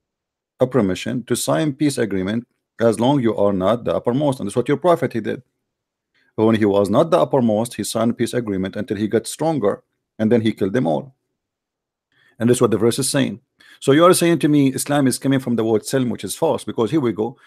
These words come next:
"فَلَا تَهِنُوا وَتَدْعُوا إِلَى السِّلْمِ وَأَنْتُمُ الْأَعْلَوْنَ." Don't, don't even try to get close to silm as long you are up-, uppermost, which means if the Muslims now are the uppermost, they will be slaughtering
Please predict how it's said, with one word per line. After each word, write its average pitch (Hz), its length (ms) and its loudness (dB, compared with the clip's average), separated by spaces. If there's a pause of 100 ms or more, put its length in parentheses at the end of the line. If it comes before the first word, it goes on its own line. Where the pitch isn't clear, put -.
(180)
"فَلَا 165 240 4
تَهِنُوا 120 500 2
وَتَدْعُوا 113 420 0
إِلَى 110 180 0
السِّلْمِ 131 260 0
وَأَنْتُمُ 104 400 -4
الْأَعْلَوْنَ." 98 440 -10
Don't, 135 680 -6
don't 180 220 0
even 190 220 0
try 170 440 2
to 135 120 -2
get 117 240 -2
close 113 220 2
to - 100 -10
silm 92 320 -8 (1400)
as 123 120 6
long 131 200 2
you 107 100 2
are 113 80 2
up-, 110 340 -6
uppermost, 104 400 -6
which 131 140 -6
means 143 160 -2
if 110 80 -6
the 123 80 0
Muslims 165 340 -2
now 117 320 0 (280)
are 131 120 4
the 123 140 2
uppermost, 143 460 0
they 131 80 0
will 135 100 2
be 135 120 0
slaughtering 151 600 0